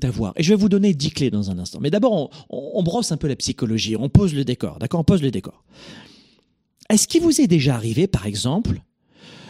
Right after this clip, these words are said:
de vouloir absolument être décidé d'aller de l'avant ? Je parlais des femmes, l'entrepreneuriat, des femmes à la direction, je parlais de l'argent, on aurait pu parler de la religion, non, des amis,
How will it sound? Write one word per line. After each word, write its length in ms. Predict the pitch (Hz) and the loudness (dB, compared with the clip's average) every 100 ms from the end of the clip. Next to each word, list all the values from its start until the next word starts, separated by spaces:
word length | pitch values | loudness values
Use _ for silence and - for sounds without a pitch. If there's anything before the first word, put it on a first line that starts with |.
| - | -12
de 180 | 127 180 | 4 6
vouloir 520 | 170 208 220 160 - - | 6 6 6 2 -4 -4
absolument 1000 | 254 - - - 262 233 214 214 143 - _ _ _ _ _ _ _ - | -4 -2 -2 2 4 4 4 4 2 -4 _ _ _ _ _ _ _ -10
être 200 | - 143 | -6 -4
décidé 720 | 120 285 - 214 180 190 139 | 0 2 2 0 0 0 0
d'aller 300 | - 110 120 | -2 -4 -2
de 80 | 104 | -2
l'avant ? 380 | 104 120 233 262 - | -4 -2 -4 -6 -14
Je 120 | - - | -10 -8
parlais 240 | - 107 | -6 -4
des 100 | 113 | -4
femmes, 340 | - 143 123 | -4 -4 -4
l'entrepreneuriat, 800 | 101 95 - - - 165 208 247 | -4 -6 -8 -4 -2 0 0 0
des 160 | 170 131 | 0 -4
femmes 300 | - 127 110 | -4 -8 -8
à 80 | 101 | -6
la 100 | 95 | -4
direction, 600 | 113 120 156 - 240 247 - - - | -4 -4 -4 -2 -2 -4 -10 -18 -12
je 140 | 104 - | -4 -2
parlais 280 | 123 127 | 0 -2
de 80 | 127 | -2
l'argent, 500 | 180 175 160 247 240 - - - - - | -2 -2 -2 -2 -2 -6 -14 -20 -16 -6
on 80 | 131 | -4
aurait 80 | 117 | -2
pu 100 | 123 | -2
parler 220 | - 110 | -4 -4
de 60 | 98 | -6
la 60 | |
religion, 500 | 95 127 175 190 262 | -4 -2 0 0 0
non, 260 | 165 107 113 | 0 0 -4
des 320 | 113 117 127 | -4 -4 -2
amis, 380 | 185 269 262 | 0 0 0